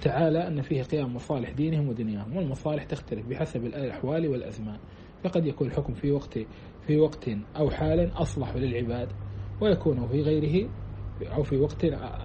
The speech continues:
أو حال أخرى أصلح، والله عليم حكيم". يقول: "وأما قوله تعالى شرعًا،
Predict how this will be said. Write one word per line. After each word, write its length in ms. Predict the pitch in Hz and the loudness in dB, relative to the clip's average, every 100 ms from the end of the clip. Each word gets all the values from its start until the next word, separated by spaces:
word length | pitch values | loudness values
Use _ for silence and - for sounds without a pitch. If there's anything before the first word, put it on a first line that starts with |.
| - | -2
أو 100 | 160 | -2
حال 400 | - 147 151 160 | 0 2 2 2
أخرى 240 | - 139 160 | 0 -2 -2
أصلح، 420 | 147 143 160 - | -2 -4 -2 0
والله 200 | 135 135 | 0 0
عليم 300 | 120 127 113 | 0 -2 -4
حكيم". 300 | - - - - - - - - - - - | -6 -8 -8 -8 -10 -10 -10 -8 -8 -8 2
يقول: 140 | 185 | 4
"وأما 240 | 214 196 156 | 6 6 6
قوله 320 | 175 160 127 | 6 8 6
تعالى 340 | - 120 123 | 2 0 -2
شرعًا، 480 | - 165 139 156 | 2 4 4 0